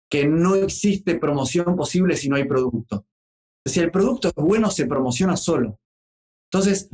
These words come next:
lo que tiene, lo que tiene Bizarrap es que por una, un, una serie de variables, eh, muy amplia, el producto Bizarrap es único. O sea,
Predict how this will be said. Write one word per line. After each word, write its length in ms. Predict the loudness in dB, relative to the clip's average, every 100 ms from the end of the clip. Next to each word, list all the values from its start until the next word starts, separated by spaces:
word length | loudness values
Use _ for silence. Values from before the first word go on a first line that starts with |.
| -16 -6
lo 100 | -2
que 140 | -2 0
tiene, 420 | 0 2 0 -2
lo 200 | -2 0
que 100 | 0
tiene 240 | 2 2
Bizarrap 520 | 2 0 0 -2 -4 _ _ -2
es 220 | -2 0
que 380 | 0 0 -2 _ _ _ _ _ _ -12 -10 -10 _ _ 0
por 200 | 2 2
una, 320 | 2 2 0
un, 560 | -2 -2 -4 -2 -6 -6 _ _ -4
una 680 | 0 2 2 0 0 0
serie 540 | 0 0 2 4 4 4
de 120 | 2
variables, 800 | 2 2 2 2 2 2 0 -2
eh, 260 | 2 2 2
muy 340 | 2 2 2
amplia, 640 | 2 2 0 0 0 -2 -2
el 160 | -4 0
producto 460 | 2 2 0 0
Bizarrap 500 | 0 0 0 0 -2
es 180 | -4 -4 0
único. 380 | 0 0 -6
O 360 | -12 _ _ -4
sea, 220 | -2 -2